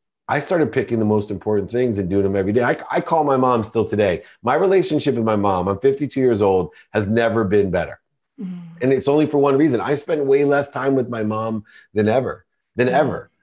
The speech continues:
Speaker 1: Why? Because I spend a minimum of a minute a day with my mom, phone, FaceTime, whatever,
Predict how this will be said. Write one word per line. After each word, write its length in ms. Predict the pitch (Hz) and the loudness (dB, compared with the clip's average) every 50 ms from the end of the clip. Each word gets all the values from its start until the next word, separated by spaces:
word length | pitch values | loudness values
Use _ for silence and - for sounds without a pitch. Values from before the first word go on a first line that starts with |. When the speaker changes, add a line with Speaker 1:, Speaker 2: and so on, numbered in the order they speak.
| _ | _
Speaker 1:
Why? 300 | _ 107 117 120 135 165 | _ 0 2 2 2 0
Because 340 | 170 156 131 - 139 120 107 | 0 -2 -2 0 0 0 0
I 180 | - - 110 127 | 0 0 -2 -2
spend 300 | 127 - - 135 135 135 | -2 -2 -2 0 2 2
a 40 | 135 | 2
minimum 520 | 123 110 107 107 107 107 104 107 104 104 | 2 2 2 2 2 2 2 2 2 2
of 160 | 104 101 90 90 | 0 0 -2 -4
a 60 | 90 | -4
minute 340 | 90 101 104 110 113 110 104 | -2 -2 0 0 0 0 -2
a 60 | 110 | -6
day 560 | 95 82 85 98 101 98 95 90 87 90 87 _ _ _ _ - _ _ _ _ _ | -12 -6 -2 0 0 0 0 -2 -4 -4 -6 _ _ _ _ -20 _ _ _ _ _
with 240 | 98 107 110 101 110 | -2 -2 -2 0 0
my 180 | 117 117 120 117 | -2 0 0 0
mom, 420 | 107 98 87 80 78 92 110 135 _ _ _ _ _ _ _ _ _ _ _ _ _ _ _ | 0 0 -2 -4 -6 -8 -10 -12 _ _ _ _ _ _ _ _ _ _ _ _ _ _ _
phone, 440 | _ 120 117 117 117 117 120 120 110 | _ 0 0 2 2 2 2 0 0
FaceTime, 800 | - 117 113 113 107 110 - 120 110 107 107 107 104 110 117 120 _ _ _ _ _ _ | 0 0 0 0 0 -2 -2 0 0 0 0 0 -2 -4 -6 -10 _ _ _ _ _ _
whatever, 640 | - 101 95 98 104 85 76 85 92 110 120 - | -2 0 2 2 2 2 0 -4 -4 -4 -6 -10